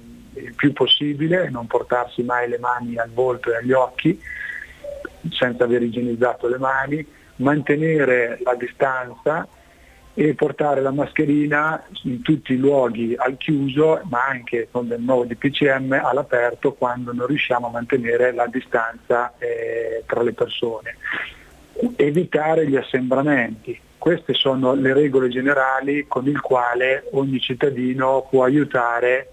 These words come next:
se stesso, ma soprattutto la comunità in cui viviamo,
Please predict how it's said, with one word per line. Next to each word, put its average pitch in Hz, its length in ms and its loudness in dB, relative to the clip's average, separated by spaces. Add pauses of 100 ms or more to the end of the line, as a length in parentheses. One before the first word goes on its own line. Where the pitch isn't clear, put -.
se - 320 -2
stesso, 139 680 0
ma 117 120 -8
soprattutto 120 640 -2
la 117 100 2
comunità 123 500 0
in 120 80 -10
cui 127 180 0
viviamo, 123 640 0